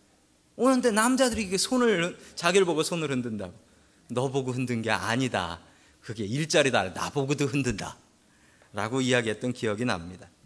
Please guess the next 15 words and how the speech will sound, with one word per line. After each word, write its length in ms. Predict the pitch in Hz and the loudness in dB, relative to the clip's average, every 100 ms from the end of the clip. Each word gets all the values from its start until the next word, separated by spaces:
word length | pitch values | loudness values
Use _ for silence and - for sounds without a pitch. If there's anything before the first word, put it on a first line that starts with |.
| - _ - _ _ _ _ - | -20 _ -20 _ _ _ _ -2
여러분, 300 | 143 185 254 | 2 4 2
그처럼 760 | 208 - 196 208 220 185 107 | -2 -2 0 2 2 0 -2
일자리를 600 | 104 147 196 214 214 202 | 0 0 2 2 2 2
찾아서 920 | 196 202 175 160 151 165 160 139 - 123 | 0 -2 0 0 0 0 2 0 -2 -4
헤매는 340 | 180 180 165 151 | -2 0 0 0
사람들이 440 | 143 135 123 147 | 0 0 0 -4
참 240 | - - | -6 -6
많이 320 | 202 123 139 180 | 0 2 2 -2
있지요. 580 | 135 131 110 120 92 82 - - - _ _ - - - - | -4 0 2 2 0 -8 -20 -20 -20 _ _ -20 -20 -20 -12
한 260 | - 254 | 0 2
데나리온에 640 | 262 226 214 202 190 190 208 | 6 6 6 6 4 2 0
계약을 400 | 156 151 151 165 | 2 2 2 -2
했다라고 880 | 160 - 151 135 127 117 117 143 165 | -4 0 2 4 4 2 2 0 -2
이야기를 360 | 139 135 139 | -2 -2 -4
하는데요. 640 | 156 131 110 117 147 107 | -6 -4 -4 -4 -4 -8